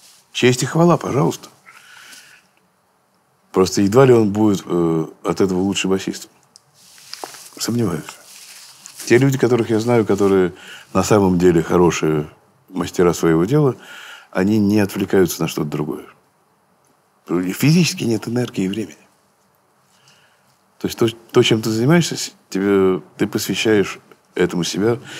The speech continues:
без остатка, потому что тебе в голову не придет, что можно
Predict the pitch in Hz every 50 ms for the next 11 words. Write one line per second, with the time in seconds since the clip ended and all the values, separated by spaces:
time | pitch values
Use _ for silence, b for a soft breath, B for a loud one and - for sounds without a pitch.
0 | B B B B - 98 98 90 92 90 85 - 131 139 135 - - 92 - 87
1 | 87 87 95 92 - - - - - 95 90 95 131 139 113 95 87 82 - 82
2 | 82 90 98 95 - - 87 85 87 87 87 85 82